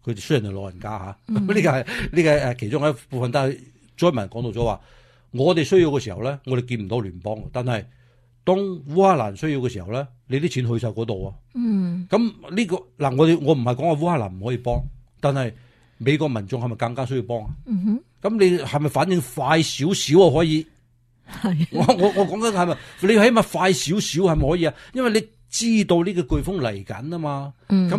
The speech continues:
Speaker 1: 你可以係咪已經要安排啲人喺嗰度呢？咁而家聽講，呃，拜登話已經安排咗，又話幾千人落去咁，咁你可唔可以唔好事後諸葛亮呢？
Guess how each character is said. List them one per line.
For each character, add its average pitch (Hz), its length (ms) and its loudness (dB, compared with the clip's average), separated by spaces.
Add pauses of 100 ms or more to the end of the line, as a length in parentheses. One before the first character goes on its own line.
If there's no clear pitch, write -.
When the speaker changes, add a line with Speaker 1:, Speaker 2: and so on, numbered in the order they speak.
Speaker 1:
你 185 120 6
可 160 200 2
以 175 200 -2
係 139 140 -2
咪 147 140 -2 (200)
已 151 260 -4
經 220 320 0
要 165 200 4
安 196 140 4
排 113 160 -4
啲 156 120 -4
人 110 160 -2
喺 120 100 -4
嗰 156 120 -6
度 135 180 -2
呢？ 160 80 -6 (240)
咁 220 220 0
而 127 40 -2
家 185 120 2
聽 196 180 0
講， 185 280 -2
呃， 160 200 -2 (140)
拜 156 140 2
登 180 200 -2
話 147 140 2
已 139 140 -4
經 180 200 -2
安 180 140 0
排 127 160 0
咗， 139 180 -2
又 170 160 4
話 143 100 4
幾 151 180 -2
千 190 160 -6
人 110 160 -6
落 117 200 -6
去 123 80 -6
咁， 135 120 -8 (680)
咁 175 160 -6
你 170 60 0
可 139 160 0
唔 131 80 -4
可 139 140 -4
以 139 340 -4 (120)
唔 113 260 -4
好 160 40 0
事 127 220 -2
後 117 100 -2
諸 131 160 -10
葛 117 120 -6
亮 110 220 -8
呢？ 123 100 -14